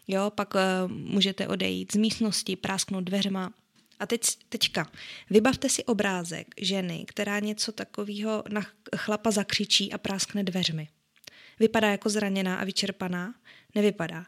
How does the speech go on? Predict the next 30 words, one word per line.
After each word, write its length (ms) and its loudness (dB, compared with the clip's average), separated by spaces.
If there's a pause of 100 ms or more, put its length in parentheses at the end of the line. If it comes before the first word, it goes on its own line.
(300)
Dává 320 4
najevo 400 2
něco 300 -2
jinýho, 460 0
než 160 -2
opravdu 380 -4
cítí, 520 -6 (200)
protože, 560 -2 (640)
eh, 160 -6 (600)
v 100 -2
tu 100 6
chvíli 420 2
potom 300 -2
ale 160 2
nemůže 380 4
ta 120 -4
ženská 440 -2
očekávat, 680 -4
eh, 560 -10 (760)
že 180 4
na 140 0
ní 320 -6 (380)
bude 200 2
ta 160 -2
druhá 340 0
strana 400 2
reagovat 580 0
jako, 460 -6 (500)
nebo 160 0
že, 200 2